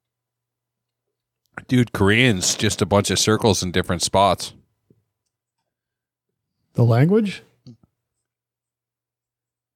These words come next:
Speaker 1: No, the, the writing.
Speaker 2: Yeah, the alphabet.
Speaker 1: Yeah.
Speaker 2: I don't think you're looking at that right, 'cause Korean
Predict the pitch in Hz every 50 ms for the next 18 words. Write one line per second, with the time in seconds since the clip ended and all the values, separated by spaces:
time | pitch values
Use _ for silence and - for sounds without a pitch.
0 | _ _ _ _ _ _ _ 123 107 110 113 104 98 90 87 92 90 82 - _
1 | - 90 90 85 90 95 104 113 107 78 - - - - _ _ _ _ _ _
2 | _ _ _ _ _ _ _ _ _ _ _ _ _ _ _ _ _ _ _ _
3 | _ _ _ _ _ _ 180 165 131 117 117 131 143 117 113 104 110 110 110 -
4 | - _ _ _ _ _ _ _ _ _ _ _ _ _ _ _ _ _ - 113
5 | 113 107 - - _ _ 147 175 202 190 147 180 175 135 151 143 139 139 151 143
6 | - 127 113 - - 117 - 120 117 117 113 117 - - 131 123 110 - - -
7 | 135 147 156 147 139 131 131 -